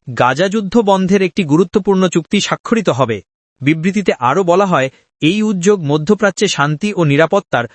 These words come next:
নতুন অধ্যায় সূচনা করবে এবং গাজার ফিলিস্তিনিদের দুর্ভোগ লাঘবে বড় ভূমিকা রাখবে।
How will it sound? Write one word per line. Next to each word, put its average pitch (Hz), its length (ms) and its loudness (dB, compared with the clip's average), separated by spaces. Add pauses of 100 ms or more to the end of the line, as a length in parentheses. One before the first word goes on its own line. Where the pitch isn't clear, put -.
(180)
নতুন 143 320 2
অধ্যায় 170 420 0
সূচনা 147 260 -2
করবে 104 300 -2 (400)
এবং 135 220 2
গাজার 135 320 0
ফিলিস্তিনিদের 202 680 0
দুর্ভোগ 156 360 0
লাঘবে 151 400 2 (340)
বড় 120 300 4
ভূমিকা 151 380 0
রাখবে। 101 340 -4